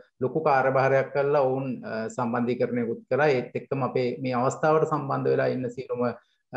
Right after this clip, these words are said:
නිපුණතා සංවර්ධන දි-, නිලධාරීන්වත් සිහිපත් කරන්න ඕනේ ගමන්. එමනම් අද දවසේ වැඩ කටයුතු හමාර කරන්න තමයි බලාපොරොත්තු වෙන්නේ. ගරු සභාවේ සියලුම දෙනාට බෙහෙවින් ස්තුතිවන්ත වෙනවා. අ, මහාචාර්යතුමන් දැක් වූ අදහස් වලට සහ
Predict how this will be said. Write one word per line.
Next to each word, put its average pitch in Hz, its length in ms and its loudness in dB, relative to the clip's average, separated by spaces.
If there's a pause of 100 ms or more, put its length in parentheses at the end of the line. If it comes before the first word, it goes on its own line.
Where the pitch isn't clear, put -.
(280)
නිපුණතා 120 380 0
සංවර්ධන 131 440 -4
දි-, 127 260 -8 (300)
නිලධාරීන්වත් 127 600 2 (140)
සිහිපත් 123 460 -2
කරන්න 127 280 2
ඕනේ 123 180 0
ගමන්. 156 280 2
එමනම් 160 320 0
අද 135 140 2
දවසේ 147 420 4
වැඩ 135 180 4
කටයුතු 143 460 0 (440)
හමාර 135 400 0
කරන්න 135 280 -2
තමයි 131 340 -4 (280)
බලාපොරොත්තු 120 520 0
වෙන්නේ. 139 160 0
ගරු 127 160 4
සභාවේ 147 560 4 (320)
සියලුම 160 420 -2
දෙනාට 151 340 -2
බෙහෙවින් 143 420 -4
ස්තුතිවන්ත 135 520 -2
වෙනවා. 139 380 2 (320)
අ, 127 120 -10 (540)
මහාචාර්යතුමන් 135 720 0 (480)
දැක් 131 300 0
වූ 151 180 4
අදහස් 131 340 2
වලට 131 220 0
සහ 147 100 -2